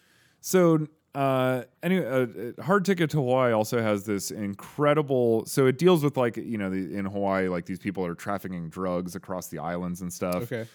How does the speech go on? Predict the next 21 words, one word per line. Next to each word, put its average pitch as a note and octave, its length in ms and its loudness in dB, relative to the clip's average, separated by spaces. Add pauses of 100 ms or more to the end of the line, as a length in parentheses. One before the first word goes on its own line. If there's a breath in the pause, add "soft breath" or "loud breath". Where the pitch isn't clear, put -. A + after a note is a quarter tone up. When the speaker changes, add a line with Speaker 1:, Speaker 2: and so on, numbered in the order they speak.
(200 soft breath)
Speaker 1:
And F#2+ 100 -4
these F#2 140 -2
people, F2+ 580 0
uh, E2+ 220 -4
these E2+ 220 -6
two G#2+ 180 0
women F#2+ 360 -2
that E2+ 140 -2
are, E2 260 -2
you E2 160 -8
know, E2 160 -6
cargo, G2 680 0 (400 soft breath)
that F#2 120 -4
fly G2+ 360 2
cargo, G#2+ 720 0
uh, G2+ 320 -2
planes, A2+ 520 -4
like, G2 140 0
Speaker 2:
Planes. - 40 -8
Speaker 1:
charter A2+ 320 0
planes, C3 560 -2